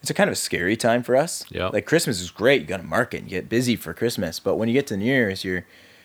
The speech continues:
Speaker 1: you're always worried because you're like, "What's next?" Like it's quite a gap before the next big push in marketing, right?
Speaker 2: Yeah,
Speaker 1: Like,
Speaker 2: yeah.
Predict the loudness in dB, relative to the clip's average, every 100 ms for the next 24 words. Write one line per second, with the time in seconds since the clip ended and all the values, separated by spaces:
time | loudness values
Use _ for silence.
0 | _ 0 0 4 4 4 0 -6 -6 -6
1 | -10 -14 -14 -6 0 0 -2 -8 -8 -4
2 | 2 2 4 6 6 2 -8 0 4 4
3 | 2 0 -2 -2 0 0 2 2 2 2
4 | -2 -2 0 2 6 4 4 -2 -2 -2